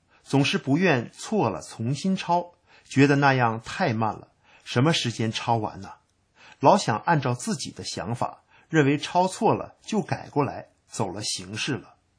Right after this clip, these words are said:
在做好发正念、讲清真相这两件事的同时，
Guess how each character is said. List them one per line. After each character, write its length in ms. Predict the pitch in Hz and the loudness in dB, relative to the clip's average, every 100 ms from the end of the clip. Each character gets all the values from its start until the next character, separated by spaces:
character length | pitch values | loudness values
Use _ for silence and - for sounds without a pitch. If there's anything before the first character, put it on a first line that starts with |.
| _ _ _ _ _ _ _ _ _ _ | _ _ _ _ _ _ _ _ _ _
在 300 | - 135 131 | 4 4 6
做 180 | 180 147 | 2 0
好 220 | - 110 | 0 -2
发 220 | - 170 | 0 -2
正 180 | 190 165 | 0 0
念、 300 | 156 - _ - | 0 -2 _ -6
讲 240 | 135 123 | 0 0
清 200 | - 170 | 0 -4
真 220 | 180 208 | 0 -2
相 300 | 202 - - - | 2 0 -2 0
这 120 | 151 | 0
两 220 | 117 92 | 0 -4
件 200 | - 110 | -6 -4
事 160 | - 139 | -2 -4
的 100 | 92 | -6
同 300 | - 95 117 | -10 -8 -6
时， 380 | - 85 - | -6 -8 -14